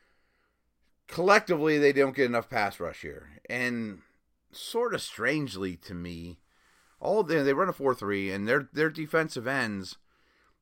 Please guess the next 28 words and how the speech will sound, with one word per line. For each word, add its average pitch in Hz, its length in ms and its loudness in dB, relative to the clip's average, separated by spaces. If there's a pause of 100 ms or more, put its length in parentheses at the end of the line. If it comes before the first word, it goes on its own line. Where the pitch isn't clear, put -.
(120)
it's 120 180 -10
like 202 160 2
they 180 140 2
want 156 240 0
them 143 140 -4
to 135 60 -2
be 135 300 -2
as 98 300 -6
tall 175 520 2
and 98 160 -2
long 147 460 2
and 92 320 -6
big 127 320 2
as 95 180 -4
ever, 98 360 -2
and 80 120 -12
none 165 160 -4
of 208 80 -6
them 190 120 -6
can 110 180 -6
bend, 113 460 -2
and 85 160 -6
none 143 180 -2
of 156 80 -6
them 147 180 -6
are 107 60 -4
quick - 300 -8
twitch. 110 500 -4